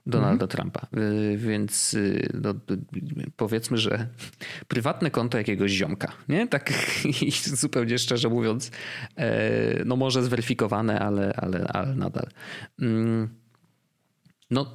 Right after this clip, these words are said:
Speaker 1: więc jakby zos-, Trump został odcięty od głosu. E, wszyscy mówią,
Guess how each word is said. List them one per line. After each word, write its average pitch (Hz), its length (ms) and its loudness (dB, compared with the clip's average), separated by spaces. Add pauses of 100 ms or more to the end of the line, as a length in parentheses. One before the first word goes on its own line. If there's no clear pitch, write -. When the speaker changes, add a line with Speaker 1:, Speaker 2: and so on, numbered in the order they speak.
Speaker 1:
więc 135 260 0 (160)
jakby 131 220 -2
zos-, 131 680 -2
Trump 180 220 0
został 170 260 0
odcięty 127 420 0
od 117 100 0
głosu. 113 460 0 (800)
E, 202 760 0
wszyscy - 760 0
mówią, 110 680 2